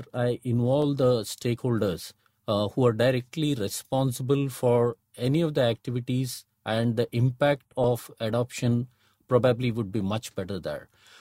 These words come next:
So definitely, uh, our recommendation as L and T T S, uh,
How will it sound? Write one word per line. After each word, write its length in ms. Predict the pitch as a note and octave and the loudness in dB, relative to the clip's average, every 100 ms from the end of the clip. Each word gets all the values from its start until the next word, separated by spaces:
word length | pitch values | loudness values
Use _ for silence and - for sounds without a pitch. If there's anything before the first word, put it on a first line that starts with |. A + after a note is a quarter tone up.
| - | -2
So 320 | - D3 C#3 - C#3+ | 2 4 2 -6 -2
definitely, 760 | C3+ C#3 G3 F#3 F#3+ G3 G3 - _ | 0 2 0 0 -2 -2 -4 -8 _
uh, 320 | C#3 C3+ B2+ B2 - | 0 2 2 -2 0
our 220 | C3 D3+ | 4 4
recommendation 920 | E3+ D#3 D3+ D3 C#3 C3 - F2+ F3+ - | 4 2 0 0 0 -2 -2 -6 -6 -10
as 280 | A2 B2 B2+ | -4 -4 -2
L 100 | A#2+ | -4
and 160 | B2 A#2+ | -4 -4
T 200 | B2+ A#2+ | -4 -6
T 280 | - B2+ A#2+ | -4 0 0
S, 320 | F2 - - _ _ _ _ | 0 -8 -16 _ _ _ _
uh, 180 | A2 A2+ | -2 -2